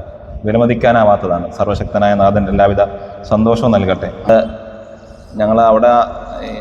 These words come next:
ചങ്ങനാശ്ശേരി പഠിക്കുന്ന സമയത്ത് തന്നെ അഷ്-, അഷ്റഫ് ഫേമസ് ആണ്. എങ്ങനെയാ വെച്ചാൽ അന്ന് തന്നെ ഈ വെള്ളത്തിൽ പോയ ആളെ രക്ഷിച്ച ഫോ-, ഫോട്ടോ ഒക്കെ പത്രത്തിൽ വരാന്ന് പറഞ്ഞാൽ അന്ന് ഭയങ്കര സംഭവമാണല്ലോ. അപ്പം ഫോട്ടോ പത്രത്തിലൊക്കെ വന്ന ആളാണ് എന്ന നി-,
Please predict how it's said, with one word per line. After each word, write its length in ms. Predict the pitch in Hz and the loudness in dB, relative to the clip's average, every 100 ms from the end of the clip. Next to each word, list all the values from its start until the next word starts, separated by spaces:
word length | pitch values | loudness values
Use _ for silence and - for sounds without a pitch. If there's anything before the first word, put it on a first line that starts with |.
| 104 - - - - - - | -14 -18 -20 -20 -20 -16 -2
ചങ്ങനാശ്ശേരി 380 | 107 113 117 127 117 | 2 2 2 0 0
പഠിക്കുന്ന 300 | 113 131 147 | 0 -2 -2
സമയത്ത് 220 | 131 127 127 | 0 0 2
തന്നെ 120 | 113 | 0
അഷ്-, 120 | 107 - 110 | 0 -8 -10
അഷ്റഫ് 560 | - 117 113 - 120 110 | -4 -4 -4 -4 -4 -2
ഫേമസ് 280 | 107 113 113 | 0 0 2
ആണ്. 80 | 95 | 0
എങ്ങനെയാ 200 | 101 110 | 2 0
വെച്ചാൽ 220 | 107 110 110 - - - - - - | 2 2 0 -2 -12 -16 -18 -10 0
അന്ന് 140 | 117 135 | 2 4
തന്നെ 160 | 139 135 | 4 2
ഈ 20 | 123 | 2
വെള്ളത്തിൽ 360 | 117 127 131 131 | 2 0 -2 0
പോയ 140 | 127 120 120 - - - - 107 | 4 6 4 2 -6 -12 -8 0
ആളെ 100 | 117 117 | 2 2
രക്ഷിച്ച 280 | 107 113 117 113 98 - - - | 0 -2 2 2 0 -10 -12 -8
ഫോ-, 160 | - 120 - | -4 -4 0
ഫോട്ടോ 320 | 113 117 139 139 | 2 2 2 2
ഒക്കെ 120 | 127 117 | 2 0
പത്രത്തിൽ 360 | 110 120 123 123 | 0 -2 0 2
വരാന്ന് 200 | 120 117 | 4 2
പറഞ്ഞാൽ 140 | 117 117 | 0 0
അന്ന് 100 | 120 | -2
ഭയങ്കര 280 | 117 117 117 - | -2 -2 -2 -2
സംഭവമാണല്ലോ. 460 | 107 113 104 85 - - - - 107 98 | 0 2 0 -4 -12 -16 -16 -16 -16 -10
അപ്പം 140 | 104 113 117 | -6 -2 2
ഫോട്ടോ 280 | 117 117 135 | 0 2 0
പത്രത്തിലൊക്കെ 420 | 113 117 117 117 110 | 2 0 -2 0 2
വന്ന 100 | 110 | 4
ആളാണ് 260 | 110 110 104 104 | 4 2 0 -4
എന്ന 100 | 117 | -2
നി-, 100 | 117 | -2